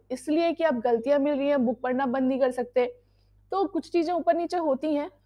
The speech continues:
लेकिन जब आप एग्जाम देने जाएंगे और वहां भी कई बार ऊपर नीचे होता है, still आपको आंसर लगाना है और इन सारी चीजों को थोड़ा सा इग्नोर करके जो आप नॉलेज ले सकते हैं ना, उस पर फोकस करिए। अगला क्वेश्चन है, "The study of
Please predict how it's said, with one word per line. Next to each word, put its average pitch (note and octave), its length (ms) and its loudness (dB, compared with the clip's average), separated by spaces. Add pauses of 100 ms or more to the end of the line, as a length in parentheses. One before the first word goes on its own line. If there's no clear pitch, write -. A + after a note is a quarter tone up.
(160)
लेकिन C4 180 -2
जब E4 60 0
आप E4 80 -2
एग्जाम B3 460 0
देने E4 220 0
जाएंगे D4 380 0
और C#4 60 2
वहां A#3 300 -4
भी F4 100 0
कई F4 160 -2
बार F4 160 4
ऊपर E4+ 180 0
नीचे E4 240 0
होता C#4 260 0
है, - 200 -12 (240)
still E4 240 -2
आपको D#4+ 240 2
आंसर C4 280 0
लगाना G#3 440 0
है B3+ 380 -4 (200)
और C#4 460 -2
इन C4+ 80 -2
सारी C#4+ 220 -2
चीजों C4+ 260 -4
को D4 80 -2
थोड़ा C#4 220 -2
सा C#4+ 120 -2
इग्नोर A#3+ 400 2
करके C4+ 380 0
जो D4 220 0
आप D4 160 4
नॉलेज B3 480 2
ले D#4+ 120 2
सकते C#4+ 300 -2
हैं C4+ 40 0
ना, C#4 80 0
उस - 200 -10
पर B3+ 120 2
फोकस A3 340 -6
करिए। F#3 280 -8 (680)
अगला G4 180 8
क्वेश्चन G4+ 320 4
है, G4+ 80 2
"The F#4+ 120 2
study F#4 260 4
of F#4+ 80 4